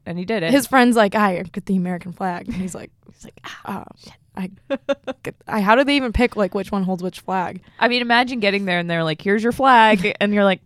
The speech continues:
Speaker 1: "No."
Speaker 2: And they're like, "Oh, if you don't wanna hold it, then you can't stand on the ice." So
Speaker 1: Right.
Speaker 2: <laughs>
Speaker 1: So we'll give it to someone else. Ah, glad they, glad they fixed that one. Good work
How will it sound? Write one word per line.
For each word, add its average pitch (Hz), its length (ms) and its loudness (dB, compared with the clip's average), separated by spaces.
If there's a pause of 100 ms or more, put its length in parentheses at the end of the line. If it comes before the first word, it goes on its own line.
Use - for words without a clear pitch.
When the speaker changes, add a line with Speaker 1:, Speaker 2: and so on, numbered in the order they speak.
(100)
Speaker 1:
"No." 233 600 -8 (140)
Speaker 2:
And 254 180 4
they're 247 80 8
like, 240 160 4
"Oh, 285 160 8
if 233 60 2
you 254 60 4
don't 254 120 6
wanna 247 140 6
hold 240 200 6
it, 202 100 2
then 208 160 2
you 196 80 2
can't 180 220 -2
stand 190 180 -4
on 170 80 -6
the 160 120 -8
ice." 180 160 -12
So - 200 -10
Speaker 1:
Right. 196 240 2 (220)
Speaker 2:
<laughs> 214 200 2
Speaker 1:
So 196 200 2
we'll 175 140 0
give 196 180 -6
it 156 80 -8
to 190 80 -16
someone 156 260 -6
else. - 240 -12 (280)
Ah, 190 300 -4 (520)
glad 208 240 0
they, 220 120 -2
glad 254 280 2
they 339 80 0
fixed - 260 -4
that 127 140 0
one. 147 140 -6
Good 262 220 -2
work 339 240 -2